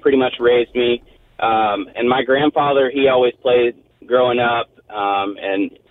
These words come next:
he thought it would be good for me. Um, so we went to, Wa-, I remember it vividly. We went to Walmart, bought a box set of clubs, um, and he took me to the driving range, um, at one of our home courses. Um, I grew up in,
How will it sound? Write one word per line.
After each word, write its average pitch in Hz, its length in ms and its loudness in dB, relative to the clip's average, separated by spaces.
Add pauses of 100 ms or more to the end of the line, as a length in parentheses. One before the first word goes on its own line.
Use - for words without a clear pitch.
he 117 480 -6 (160)
thought 120 180 0
it 117 80 2
would 120 140 0
be 123 100 0
good 123 260 0
for 127 140 0
me. 127 300 0 (360)
Um, 107 280 -2 (100)
so 110 100 4
we 117 200 2
went 123 300 -2
to, 123 280 2
Wa-, 113 180 0
I 113 120 -2
remember 117 440 2
it 107 240 0
vividly. 104 640 0
We 110 240 -4
went 123 240 -2
to 139 60 -2
Walmart, 139 560 0
bought 120 180 -2
a 110 80 -4
box 117 380 -4
set 123 160 -2
of 117 60 -2
clubs, 127 420 0 (640)
um, 104 340 -4
and 104 140 -6
he 123 100 -2
took - 260 -2
me 123 280 0
to 123 80 -4
the 110 100 2
driving 107 440 0
range, 104 340 -2 (560)
um, 95 480 -2
at 98 160 -2
one 113 140 2
of 107 100 -2
our 107 120 2
home 113 220 -4
courses. 113 540 0 (180)
Um, 98 300 -6
I 98 100 0
grew 123 260 0
up 123 120 -4
in, 110 240 -2